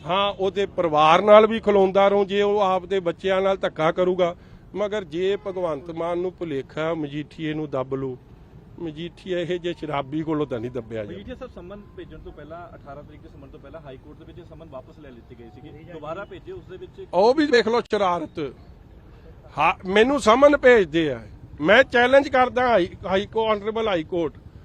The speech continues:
Speaker 1: ਹਾਈ ਕੋਰਟ 'ਚ ਜਾ ਕੇ ਹੱਥ ਜੋੜ ਕੇ ਭੱਜਦੇ ਆ ਕਿ ਨਹੀਂ ਸਾਨੂੰ ਨਹੀਂ ਇਹਦੀ ਲੋੜ,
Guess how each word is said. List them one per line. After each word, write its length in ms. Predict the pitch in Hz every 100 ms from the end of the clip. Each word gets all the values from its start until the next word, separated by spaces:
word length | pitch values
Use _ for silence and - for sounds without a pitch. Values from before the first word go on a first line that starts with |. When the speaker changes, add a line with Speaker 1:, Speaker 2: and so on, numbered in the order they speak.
| - - 156
Speaker 1:
ਹਾਈ 200 | 185 196
ਕੋਰਟ 280 | 214 226
'ਚ 100 | 226
ਜਾ 280 | 392 214 202
ਕੇ 160 | 190 226
ਹੱਥ 200 | 190 190
ਜੋੜ 280 | 190 208 202
ਕੇ 140 | 208
ਭੱਜਦੇ 500 | 208 185 143 156 190
ਆ 40 |
ਕਿ 120 | 208 226
ਨਹੀਂ 160 | 214
ਸਾਨੂੰ 380 | 185 170 139 175
ਨਹੀਂ 140 | 175
ਇਹਦੀ 200 | 185 160
ਲੋੜ, 360 | 165 151 151 180